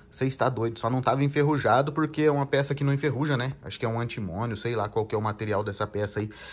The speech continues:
Mas ficou no procedimento, família. Ficou top. Daria pra vir um resultado melhor se eu tivesse uma linchinha dois mil ou uma dois e quinhentos.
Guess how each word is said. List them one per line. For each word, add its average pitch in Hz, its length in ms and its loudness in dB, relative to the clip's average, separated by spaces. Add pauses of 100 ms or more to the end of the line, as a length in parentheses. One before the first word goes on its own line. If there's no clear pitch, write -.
(180)
Mas 139 180 2
ficou 147 260 4
no 156 80 4
procedimento, 151 680 2
família. 120 360 0 (160)
Ficou - 240 -6
top. 139 440 2 (300)
Daria 135 340 6
pra 151 180 4
vir 131 180 2
um 120 40 2
resultado 120 440 0
melhor 120 280 2
se 143 80 -2
eu 139 60 0
tivesse 107 320 0
uma 113 80 -2
linchinha 110 480 -4
dois 117 320 -2
mil 110 340 -4 (200)
ou 120 360 -2
uma 107 200 -2
dois 117 320 -2
e 117 40 -8
quinhentos. 117 440 -6